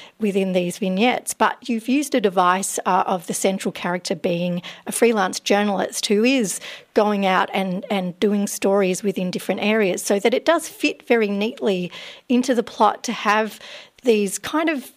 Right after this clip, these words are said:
you know, zoom out, um, observances of particular issues, particular areas, of the complexities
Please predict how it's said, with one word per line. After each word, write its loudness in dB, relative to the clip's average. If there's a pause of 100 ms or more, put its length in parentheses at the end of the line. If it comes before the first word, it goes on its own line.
you 0
know, 0 (200)
zoom 2
out, 2 (140)
um, 0
observances 0 (280)
of 2
particular 0 (300)
issues, 0
particular -4
areas, 2
of -6
the 0
complexities -2